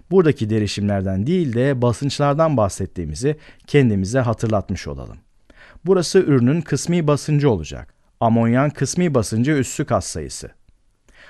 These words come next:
Öyleyse amonyan kısmi basıncı üssü iki olacak. Bölü azot kısmi basıncı üssü bir çarpı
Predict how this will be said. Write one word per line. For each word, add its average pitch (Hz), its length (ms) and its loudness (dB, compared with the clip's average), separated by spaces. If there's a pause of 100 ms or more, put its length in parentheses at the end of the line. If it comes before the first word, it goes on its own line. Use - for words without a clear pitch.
(200)
Öyleyse 120 640 2
amonyan 123 580 2
kısmi 139 440 -2
basıncı 98 400 -2
üssü 151 380 -4
iki 156 220 -2
olacak. 82 420 -6 (140)
Bölü 107 440 2 (520)
azot 113 360 0
kısmi 135 440 -2
basıncı 98 580 -2
üssü - 340 -6
bir 151 160 -2
çarpı 135 680 -4